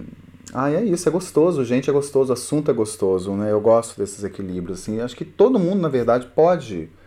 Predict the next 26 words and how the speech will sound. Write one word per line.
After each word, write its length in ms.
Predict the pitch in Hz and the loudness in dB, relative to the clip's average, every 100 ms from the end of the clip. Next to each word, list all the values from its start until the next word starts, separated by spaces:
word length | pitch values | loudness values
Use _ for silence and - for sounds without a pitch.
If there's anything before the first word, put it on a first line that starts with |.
| _ | _
fazer 300 | - 101 98 | -2 -2 0
essa 240 | 98 - | -2 -4
ponte, 480 | 98 - 95 90 - | -8 -4 -4 -6 -6
né, 240 | 113 127 107 | -2 -2 -2
gente? 180 | 95 90 | -8 -4
Nós 120 | 117 | -4
somos 220 | - 135 | -4 -6
tudo 180 | - 143 | -4 -4
que 240 | 147 143 | -4 -4
a 40 | 131 | -6
gente 220 | 127 127 | -6 -8
pegou, 420 | - 139 107 117 | -2 -2 2 0
que 100 | 120 | 0
a 20 | 110 | -6
gente 160 | 104 | -10
vivenciou, 600 | - 104 101 - 101 107 | -10 -10 -10 -2 2 2
que 80 | 107 | 0
a 40 | |
gente 140 | 98 98 | -10 -14
compartilhou, 880 | 101 - 92 - 90 98 107 107 104 - - - | -12 -10 -10 -8 -4 0 0 -2 -8 -20 -20 -16
com 120 | - | -14
quem 120 | 98 | -12
que 60 | 104 | -10
a 40 | |
gente 200 | 101 98 | -10 -10
viveu, 500 | - 87 95 104 120 | -12 -6 0 0 -2